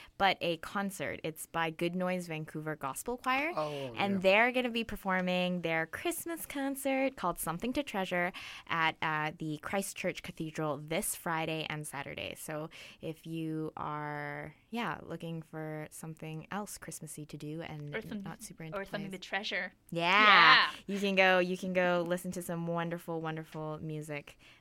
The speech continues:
Speaker 1: um, at Christ Church Cathedral this Friday, uh, seven P M, I believe.
Speaker 2: Good stuff.
Speaker 3: Do you know what's something I treasure?
Speaker 2: What?
Speaker 3: Our friendship, you guys.
Speaker 2: That is, it is pretty awesome.
Speaker 1: I don't treasure that. <laughs> Just kidding.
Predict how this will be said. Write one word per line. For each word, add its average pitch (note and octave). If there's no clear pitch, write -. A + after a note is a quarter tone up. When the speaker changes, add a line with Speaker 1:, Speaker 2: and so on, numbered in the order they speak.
Speaker 1:
um, D3+
at -
Christ D#3
Church -
Cathedral D3
this D3
Friday, -
uh, E3
seven D#3+
P D#3
M, -
I E3
believe. E3
Speaker 2:
Good A#2
stuff. A#3
Speaker 3:
Do -
you A#3+
know B3
what's A#3
something A#3
I G3
treasure? C4
Speaker 2:
What? -
Speaker 3:
Our G#3
friendship, G3
you G#3
guys. G3+
Speaker 2:
That A#2
is, A#2
it B2+
is A#2+
pretty A2+
awesome. G2+
Speaker 1:
I B2+
don't D#3
treasure D3+
that. -
<laughs> -
Just -
kidding. A3